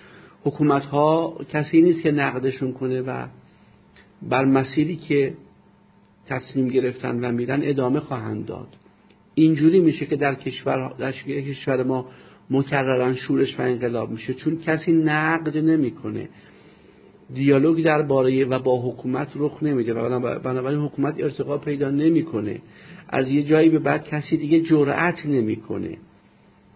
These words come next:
که نقد بکنه و بعد همه به علت برای آبروداری یا برای جرأت نکردن نقدها رو در درون خودشون نگه می‌دارن و در بلند مدت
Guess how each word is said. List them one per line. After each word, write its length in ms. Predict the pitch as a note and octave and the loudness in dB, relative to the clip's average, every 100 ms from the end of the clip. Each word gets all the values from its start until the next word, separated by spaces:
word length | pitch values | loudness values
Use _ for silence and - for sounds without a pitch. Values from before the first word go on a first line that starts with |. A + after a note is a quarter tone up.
| _ _ _ _ _ - - - - | _ _ _ _ _ -20 -20 -18 -4
که 120 | C#3 | 0
نقد 520 | C#3+ C#3+ C3+ A#2+ A#2+ | 2 2 2 -2 -4
بکنه 520 | A#2+ A2 A#2+ G#2+ G2+ - - _ _ _ _ _ _ C3 | -4 -4 -2 0 -2 -6 -16 _ _ _ _ _ _ -4
و 100 | C#3 | -2
بعد 380 | C3+ D3 D#3 D3+ | 0 0 0 0
همه 640 | C#3 C#3 C3 C3+ D3 D#3+ E3+ - - - _ _ _ _ - C3 C3 | -2 0 0 0 0 0 -4 -10 -20 -20 _ _ _ _ -20 -10 4
به 60 | |
علت 480 | C3+ C3+ C3+ C3 D3+ | 4 6 2 2 0
برای 360 | C#3+ C3+ D#3 E3 | 2 4 6 6
آبروداری 800 | D3+ C#3 C3+ C3 C3 A#2+ A2 A#2 | 4 4 2 2 0 0 0 0
یا 220 | B2+ C#3 | 0 0
برای 360 | D3 C#3+ D#3 D#3+ | 0 2 2 2
جرأت 460 | D3+ D3 C3+ - | 0 -2 -4 -6
نکردن 640 | B2+ C3 A#2+ A2 B2 C#3+ D3+ - - _ A#2 | -8 -6 -8 -6 -4 -4 -6 -16 -20 _ -6
نقدها 680 | B2 C3 B2 A2+ A2+ A#2+ C#3+ | -2 -2 -2 -6 -8 -4 -2
رو 100 | C#3+ | 2
در 180 | C#3+ | 0
درون 400 | B2+ B2+ B2+ D3 | 0 -2 -2 -2
خودشون 460 | C#3+ C#3+ C#3 C3 C#3+ | -2 -2 -2 -2 -2
نگه 320 | B2 B2 C3 | 0 -2 -4
می‌دارن 420 | D#3 C3 B2 A#2+ | -2 0 0 -2
و 120 | A#2+ A#2+ | -2 -4
در 160 | A#2+ | -4
بلند 460 | B2 B2 A#2+ A#2 A#2+ | -4 -4 -4 -4 -6
مدت 280 | A2+ C#3+ | -4 -4